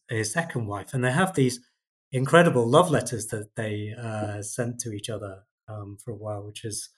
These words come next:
um, exposes another not well-known aspect of von Neumann's personality. Now, she,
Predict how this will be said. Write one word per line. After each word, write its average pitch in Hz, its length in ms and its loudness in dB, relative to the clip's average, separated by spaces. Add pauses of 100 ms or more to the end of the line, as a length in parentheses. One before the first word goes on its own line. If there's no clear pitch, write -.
(720)
um, 113 420 -2 (560)
exposes 135 680 2
another 127 640 4 (880)
not 143 220 4
well-known 117 480 2
aspect - 580 -6
of 107 240 -6 (360)
von 113 180 -6
Neumann's 107 600 -6 (1000)
personality. 120 720 0 (300)
Now, 131 140 4
she, 214 720 2